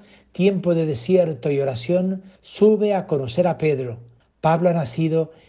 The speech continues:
en esa experiencia personal de Cristo. La comunidad será encargada de bautizar esta experiencia y confirmarla.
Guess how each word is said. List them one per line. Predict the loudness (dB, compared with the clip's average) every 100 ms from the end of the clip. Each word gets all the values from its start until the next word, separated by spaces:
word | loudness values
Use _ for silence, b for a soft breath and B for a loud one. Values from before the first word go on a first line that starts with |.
| B
en | -6 -4
esa | -2 -2
experiencia | -2 -4 -2 -2 -4 -4 -4
personal | -4 -4 -4 -2
de | -4
Cristo. | -4 -6 -8 -12 -16 -18 -20 b b b b
La | -6
comunidad | -6 -8 -6 -2 -2 -2
será | -4 -6 -4 -4 -8 -14 _ _ _
encargada | -8 -6 -2 -2 0 0 2 2
de | 2
bautizar | 0 -2 -4 -4 0 0
esta | 2 0
experiencia | 0 -2 0 0 -2 -2 -4 -4 b b b b
y | -4
confirmarla. | -2 -4 -4 -6 -4 -4 -4 -6 -8